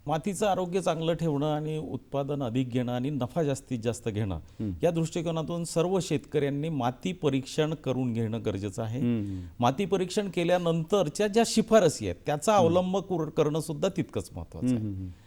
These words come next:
Speaker 1: मातीचा नमुना घेणं हे त्यापेक्षाही जास्त महत्त्वाचं आहे,
Speaker 2: हम्म,
Speaker 1: कारण
Speaker 2: हम्म.
Speaker 1: मातीचा नमुना चुकीचा आला तर शिफारसी चुकीच्या येऊ
Speaker 2: हम्म,
Speaker 1: शकतात.
Speaker 2: हम्म, हम्म.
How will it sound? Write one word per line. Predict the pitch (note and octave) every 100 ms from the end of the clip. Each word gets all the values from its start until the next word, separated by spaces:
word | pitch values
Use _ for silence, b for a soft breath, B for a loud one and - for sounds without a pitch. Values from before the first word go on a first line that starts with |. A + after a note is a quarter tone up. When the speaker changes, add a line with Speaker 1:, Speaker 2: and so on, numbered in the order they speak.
| b -
Speaker 1:
मातीचा | C3+ D3+ F#3 G#3
नमुना | F#3 E3 F3 G3 G#3
घेणं | F#3 F#3+ G3+
हे | G3
त्यापेक्षाही | G3 F#3+ F#3 F3+ - G#3+ G3
जास्त | G3 F#3+ F#3+ E3+
महत्त्वाचं | C#3 A2+ G2+ F2+ F2+
आहे, |
Speaker 2:
हम्म, | G2+
Speaker 1:
कारण | D3+ D3
Speaker 2:
हम्म. | C#3+
Speaker 1:
मातीचा | D3+ F3 F#3
नमुना | F3+ F3+ F#3 F3
चुकीचा | F3 F3+ E3+ E3+
आला | D3+ D#3+
तर | E3 E3+ - b - -
शिफारसी | C#3 C3+ B2 C#3+
चुकीच्या | B2+ A2 G#2+ G#2+
येऊ | F#2+
Speaker 2:
हम्म, | G#2+
Speaker 1:
शकतात. | G2+ F#2+
Speaker 2:
हम्म, | F#2
हम्म. | F2